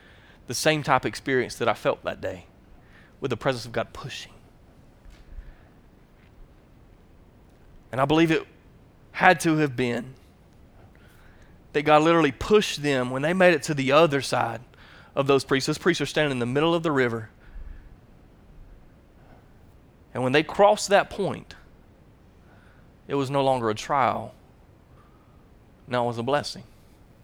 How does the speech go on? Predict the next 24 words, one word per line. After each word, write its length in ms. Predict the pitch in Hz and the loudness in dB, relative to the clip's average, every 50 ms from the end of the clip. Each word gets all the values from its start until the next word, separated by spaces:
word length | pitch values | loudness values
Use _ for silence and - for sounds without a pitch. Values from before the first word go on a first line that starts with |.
| - - - - - - - - - - - - - - - - - - - - - - - - - - - - - - - - - _ _ _ - - _ - _ _ _ - - _ - - - - - - - - - - | -20 -20 -20 -20 -20 -20 -20 -20 -20 -20 -20 -20 -20 -20 -20 -20 -20 -20 -20 -20 -20 -20 -20 -20 -20 -20 -20 -20 -20 -20 -20 -20 -20 _ _ _ -20 -20 _ -20 _ _ _ -20 -20 _ -20 -20 -20 -20 -20 -20 -20 -20 -10 0
God 200 | 131 127 147 180 | 2 2 4 4
had 100 | 190 165 | 0 -2
gone 200 | 180 175 170 151 | -4 -6 -4 -4
before. 400 | 135 120 - - 165 120 104 104 | -6 -6 -4 -2 -2 0 0 0
God 220 | 107 110 117 131 | 2 2 2 2
had 180 | - 123 107 - - - - - - - - - - - - - | 0 -4 -8 -8 -14 -20 -20 -20 -20 -20 -20 -20 -20 -20 -20 -16
stopped 540 | - - - - - - 143 156 170 - - | -12 -10 -8 -8 2 4 4 4 4 0 -2
the 80 | 160 - | -8 -6
flow. 380 | - 170 156 98 - 190 - - - - - - - - - - - - - - - - - - - - - - - - - - - - - - - - - - _ - - - - - | -4 -2 -2 -2 -2 -4 -10 -18 -20 -20 -20 -20 -20 -20 -20 -20 -20 -20 -20 -20 -20 -20 -20 -20 -20 -20 -20 -20 -20 -20 -20 -20 -20 -20 -20 -20 -20 -20 -20 -20 _ -20 -20 -20 -18 -10
And 80 | - 120 | -4 -2
now 100 | 135 131 | -2 -2
the 100 | 120 127 | -2 -2
thing 240 | - 156 151 151 143 | 0 0 0 2 2
they 120 | 160 180 | 0 0
could 220 | 175 - 208 196 185 | 0 0 0 0 2
not 200 | 196 185 185 185 | 2 2 2 2
accomplish, 560 | 180 - - 208 160 120 - 98 98 - - | 0 -2 -2 -2 -2 -2 -4 -12 -12 -10 -8
the 100 | 127 117 | -8 -4
thing 220 | - 151 147 147 | -2 -2 0 0
they 100 | 143 139 | 0 -2
could 260 | - - - 202 190 | -2 -2 -2 -2 0
not 220 | 190 190 151 - - | 0 0 -2 -2 -2
push 260 | - 170 156 - - | -4 -4 -4 -4 -10
through, 240 | - 113 98 95 | -10 -10 -10 -10